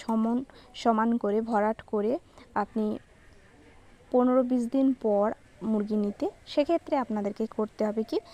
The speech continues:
একটা দ্রবণ তৈরি করতে হবে প্রথমত ফার্মটা পরিষ্কার করে নেবার পর। এই দ্রবণেতে দিতে হবে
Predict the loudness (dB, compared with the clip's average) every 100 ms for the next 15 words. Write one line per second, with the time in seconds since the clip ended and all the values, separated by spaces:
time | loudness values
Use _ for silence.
0 | -20 -10 -4 -2 0 0 2 0 2 0
1 | 0 -4 -2 0 2 2 0 0 0 0
2 | -2 -2 -2 -2 -2 -2 -2 -4 -4 -2
3 | -2 -2 -4 -4 -6 -2 -2 0 0 0
4 | 0 -2 -2 -2 -4 -4 -4 -4 -2